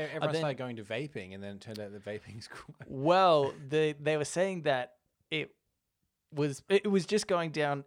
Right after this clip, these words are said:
Speaker 2: even without the vaping.
Speaker 1: Right.
Speaker 2: And <laughs> I remember somebody making it a point, maybe I read it on Reddit, and, um, uh, they were saying, like, "Oh, this is a good thing," like, smoking was going down.
Speaker 1: Yeah.
Speaker 2: Then some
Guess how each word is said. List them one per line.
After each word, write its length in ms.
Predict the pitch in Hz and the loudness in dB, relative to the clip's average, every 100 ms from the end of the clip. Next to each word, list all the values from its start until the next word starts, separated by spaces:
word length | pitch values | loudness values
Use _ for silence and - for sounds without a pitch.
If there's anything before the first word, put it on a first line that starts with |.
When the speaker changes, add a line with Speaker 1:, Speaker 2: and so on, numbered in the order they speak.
| - | -4
Speaker 2:
even 240 | 147 139 | -4 -2
without 380 | 131 120 127 160 | -4 -2 0 -2
the 60 | 143 | -2
vaping. 520 | 120 110 120 123 147 | -4 -4 -8 -14 -12
Speaker 1:
Right. 160 | 95 - _ _ _ _ _ - | -14 -16 _ _ _ _ _ -2
Speaker 2:
And 280 | 143 147 143 | 0 0 -6
<laughs> 400 | 139 - - 127 | -8 -8 -6 -2
I 120 | 165 | 0
remember 340 | 165 175 185 170 | 0 0 -2 -2
somebody 340 | - 151 156 | -4 -4 -6
making 380 | 143 139 135 139 | -4 -6 -6 -8
it 140 | 131 | -6
a 60 | 143 | -8
point, 360 | - 143 139 - | -12 -10 -10 -4
maybe 220 | 233 381 | -2 0
I 60 | 285 | 0
read 160 | 190 | -2
it 60 | 165 | -2
on 120 | 127 | -4
Reddit, 260 | 117 117 - - - - - | -4 -4 -6 -10 -20 -20 -10
and, 360 | - 143 139 139 | -2 -2 0 2
um, 840 | 143 139 131 131 127 127 127 - - - - - - - | 2 2 0 0 0 -2 -6 -12 -16 -20 -20 -18 -18 -8
uh, 560 | 131 127 127 123 120 120 - 160 | -2 0 0 0 -2 -4 -8 -12
they 160 | 160 139 | 0 2
were 80 | 135 | 2
saying, 380 | - 143 139 135 | 0 -2 -2 0
like, 300 | 127 120 - | 0 0 -2
"Oh, 160 | 147 139 | 2 2
this 220 | 147 - | 0 -6
is 260 | 156 165 - | -8 -8 -10
a 80 | 147 | -10
good 300 | 131 147 139 | -4 -4 -4
thing," 260 | - 143 127 | -4 -4 -2
like, 160 | 120 | -6
smoking 480 | - - 135 139 143 | -6 -4 -2 -2 -2
was 140 | 135 - | -6 -2
going 320 | 139 127 123 | 0 0 0
down. 440 | 135 135 120 117 - | 0 0 0 -4 -8
Speaker 1:
Yeah. 160 | 107 87 | -10 -4
Speaker 2:
Then 140 | 143 | -4
some 280 | 135 135 | 0 -2